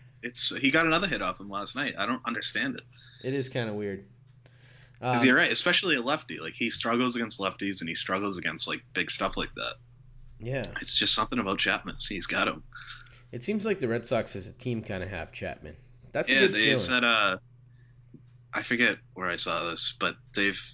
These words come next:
Speaker 1: he, Chapman has sixteen innings against the Red Sox, um, since coming to the Yankees, and the Red Sox have sixteen runs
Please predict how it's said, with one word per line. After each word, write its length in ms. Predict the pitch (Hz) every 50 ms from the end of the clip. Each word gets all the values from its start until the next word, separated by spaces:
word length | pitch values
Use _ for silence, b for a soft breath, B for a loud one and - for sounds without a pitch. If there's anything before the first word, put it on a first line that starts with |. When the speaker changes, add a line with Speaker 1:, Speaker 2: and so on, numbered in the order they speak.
| - - -
Speaker 1:
he, 240 | - - 117 117 -
Chapman 400 | - - - 131 123 113 123 123
has 160 | 123 110 -
sixteen 480 | - - 110 - - - 120 110 107 101
innings 340 | 101 101 104 107 104 - -
against 240 | 92 98 90 -
the 80 | - 87
Red 180 | 87 90 90 -
Sox, 600 | 95 95 98 98 95 - - - - - - - - - - - b b b b b b b - - - - 80
um, 400 | 80 80 73 73 71 - - - - - - -
since 200 | - - 80 -
coming 220 | - 95 90 87
to 40 | 82
the 100 | 85 82
Yankees, 680 | 78 78 80 85 85 90 90 90 90 - - - - -
and 280 | - 73 73 73 73 73
the 60 | 76
Red 160 | 73 80 80
Sox 300 | - - 71 76 - -
have 200 | 80 76 67 -
sixteen 440 | - - - - - - - - -
runs 500 | - - - - - - - - -